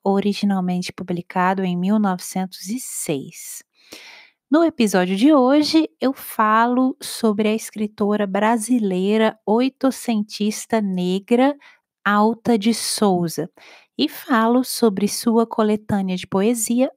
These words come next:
Horto, obra originalmente publicada em mil e novecentos. Mas antes, eu faço questão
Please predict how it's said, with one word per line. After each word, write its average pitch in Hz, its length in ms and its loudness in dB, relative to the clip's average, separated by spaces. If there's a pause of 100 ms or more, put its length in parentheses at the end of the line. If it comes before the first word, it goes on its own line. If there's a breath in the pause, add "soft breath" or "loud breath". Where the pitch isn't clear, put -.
(160)
Horto, - 640 0 (720 loud breath)
obra 196 560 2 (120)
originalmente 202 760 0
publicada 202 640 -2
em 202 140 0
mil 196 200 2
e 196 60 0
novecentos. - 880 -6 (640)
Mas 277 240 0
antes, - 480 0 (140)
eu 220 240 2
faço 196 640 -4
questão 233 580 0